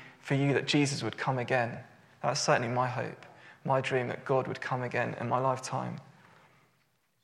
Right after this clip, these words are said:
It's up here now. It's got funny, we realised there were some funny little,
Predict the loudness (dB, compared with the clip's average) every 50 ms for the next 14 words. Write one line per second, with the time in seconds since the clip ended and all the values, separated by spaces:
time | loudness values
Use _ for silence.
0 | _ -20 -20 -20 -20 -20 -20 -20 -20 -20 -20 -20 -20 -20 _ _ -6 -4 -2 -2
1 | -2 -2 -2 -4 -4 -4 -4 -4 -6 -8 -12 -18 -20 -20 -18 -6 0 0 0 0
2 | 0 -4 -6 -4 2 4 6 6 6 4 4 4 4 4 2 2 2 2 4 6
3 | 8 8 8 8 6 4 2 0 0 0 -2 -4 -2 -2 0 0 0 -2 -2 -4
4 | -4 -6